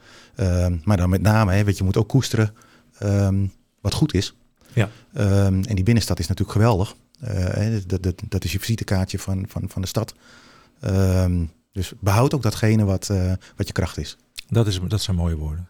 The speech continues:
Speaker 2: Ja. We hebben ook de estafettevraag in de serie. Een van de vorige gasten heeft een vraag achtergelaten die ik graag, eh, aan jou stel. Dat is Nanda van Ham van het Suppen. Die zegt: "Welk verschil denk jij dat je kunt maken, groot of klein?"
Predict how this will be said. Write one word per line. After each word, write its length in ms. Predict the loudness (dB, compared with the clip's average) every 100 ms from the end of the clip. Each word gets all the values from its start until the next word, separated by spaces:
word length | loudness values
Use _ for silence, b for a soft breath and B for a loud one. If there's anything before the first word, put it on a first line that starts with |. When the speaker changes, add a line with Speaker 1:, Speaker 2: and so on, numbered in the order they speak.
| -2
Speaker 2:
Ja. 120 | -2 -2
We 60 | B B B
hebben 180 | 4
ook 80 | 4
de 60 | 0
estafettevraag 800 | -2 0 0 0 0 0 0 -10 -20 -8
in 120 | -2
de 60 | 0
serie. 440 | 2 0 0 0
Een 120 | 0
van 80 | 0
de 60 | -2
vorige 340 | 0 0 0
gasten 380 | -2 -2 0 0
heeft 240 | -2 -2
een 120 | -4 -6
vraag 380 | -4 0 0 -2
achtergelaten 500 | -6 -2 0 0 0
die 80 | -6
ik 80 |
graag, 440 | -2 -2 -2 -8 -10
eh, 120 | -4
aan 180 | -2 2
jou 200 | 2 2
stel. 340 | 2 2 2 -2 B B B B
Dat 100 | 0
is 60 | 4
Nanda 320 | 6 6 6
van 120 | 4
Ham 220 | 4 4 4
van 100 | 2
het 100 | 2
Suppen. 380 | 0 2 -2 -4 B B B B
Die 120 | 0
zegt: 180 | 2 2
"Welk 260 | 2 2 0
verschil 300 | 0 4 4
denk 220 | 4 2 -2
jij 340 | 4 6 6 4
dat 140 | 2
je 60 | 4
kunt 280 | 4 6
maken, 480 | 6 4 2 -2 -8
groot 340 | -4 0 2 0
of 100 | -2
klein?" 380 | 0 2 0